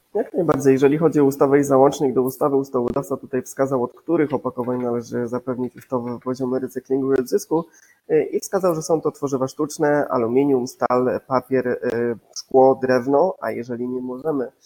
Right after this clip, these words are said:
zaklasyfikować żadnego naszego opakowania do tych tutaj, to jeszcze są opakowania pozostałe.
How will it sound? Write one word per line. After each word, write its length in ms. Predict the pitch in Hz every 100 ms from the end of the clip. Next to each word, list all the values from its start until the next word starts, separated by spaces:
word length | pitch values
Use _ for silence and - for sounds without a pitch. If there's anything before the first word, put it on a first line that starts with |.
| - - _ 127
zaklasyfikować 1000 | 165 170 143 - 117 127 135 123 120
żadnego 320 | 127 127 123 127
naszego 340 | 127 123 123
opakowania 480 | - 123 120 127 120
do 100 | 120
tych 180 | - -
tutaj, 320 | 139 139 127
to 120 | 123
jeszcze 280 | 127 - 127
są 300 | 123 123 -
opakowania 500 | - - 120 123 117
pozostałe. 640 | 117 110 - 135 135 139